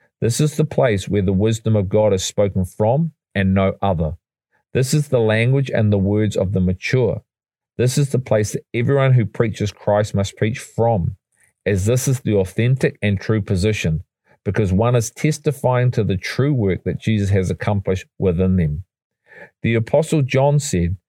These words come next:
"The testimony of Jesus is the spirit of prophecy."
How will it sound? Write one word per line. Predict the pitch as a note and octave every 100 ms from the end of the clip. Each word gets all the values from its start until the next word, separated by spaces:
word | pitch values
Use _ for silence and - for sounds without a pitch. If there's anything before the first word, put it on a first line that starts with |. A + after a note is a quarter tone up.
| _ _
"The | -
testimony | G#2 - D3 - D#3+ D#3
of | C#3+ C3+
Jesus | C3 C#3 A#2+ F#2 -
is | A2 G2
the | G2+
spirit | - - G#2+ G#2
of | F2+ -
prophecy." | G#2+ G2+ G#2 - D2+ G2